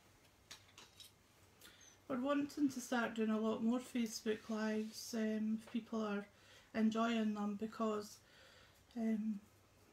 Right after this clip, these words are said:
I don't know, I just want to embrace technology and have some fun. And I think it is fun when you're,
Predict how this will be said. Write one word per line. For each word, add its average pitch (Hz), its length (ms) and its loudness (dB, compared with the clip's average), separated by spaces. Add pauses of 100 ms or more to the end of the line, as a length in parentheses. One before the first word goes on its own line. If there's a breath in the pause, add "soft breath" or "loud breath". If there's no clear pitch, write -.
I 403 100 4
don't 302 140 6
know, 269 160 4
I 262 80 6
just - 220 -4
want 214 200 0
to 220 120 0
embrace 233 420 2
technology 269 640 2
and 226 180 2
have 220 160 -4
some 220 260 0
fun. 240 380 0 (500 loud breath)
And 240 140 2
I 240 40 -2
think 269 320 0
it - 120 -4
is 262 240 -2
fun 226 400 2
when 220 160 4
you're, 220 320 2